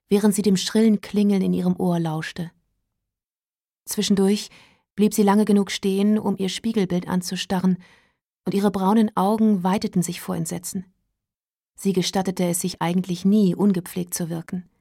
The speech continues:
Sich so gehen zu lassen, bedeutete Kontrollverlust. Wilde Strähnen ihrer schokobraunen Haare waren aus dem strengen französischen Knoten gerutscht,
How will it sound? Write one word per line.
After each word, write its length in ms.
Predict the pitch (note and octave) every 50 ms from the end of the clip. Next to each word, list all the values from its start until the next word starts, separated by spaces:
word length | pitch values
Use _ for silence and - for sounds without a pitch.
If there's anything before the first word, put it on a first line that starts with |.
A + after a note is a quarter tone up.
| _ _ _ _ _ _ _ _ _ _ _ _
Sich 260 | F3 F#3 G3+ - -
so 220 | - A3+ A#3+ A#3
gehen 240 | A#3 A3 A3 A3 G#3+
zu 160 | G#3 - G3+
lassen, 380 | F3+ F3 F3 F#3 - - A3+ G#3+
bedeutete 440 | F#3+ F3+ F#3+ F#3+ G3+ G#3 F#3+ - F#3
Kontrollverlust. 920 | - F#3+ F3+ F3 - - G#3+ G#3+ G#3+ - F3+ E3 E3+ E3+ - - - - _ _ _ _ _ _ _ _ _ _ _ _ _ _ _ _
Wilde 240 | F#3+ G#3+ A3+ A#3 A3+
Strähnen 580 | - - - - G3 F#3+ G3+ G#3+ A3 A3 A3+
ihrer 260 | A3 - G3+ F#3+ F#3+ F#3+
schokobraunen 680 | F#3 - A3 G#3+ G#3+ F#3+ G3+ F#3+ F#3+ G3 G3 F#3+ F#3 F3
Haare 400 | G3 G3 G3 F#3+ F#3+ G3 G3+ - - - - - _ _ _ _ -
waren 280 | F#3 G3 G3 A3+ G#3+
aus 140 | - F#3+ F3+
dem 140 | - G3+ F#3+
strengen 420 | F3+ - - - G#3 G#3 G#3+ G3+
französischen 640 | F#3+ - - F#3 F3 - G3 F#3+ F#3+ - - F#3+ F#3
Knoten 340 | - G#3+ G#3 G#3 - G3+ F#3
gerutscht, 460 | F3+ F3 - G3+ G3 - - -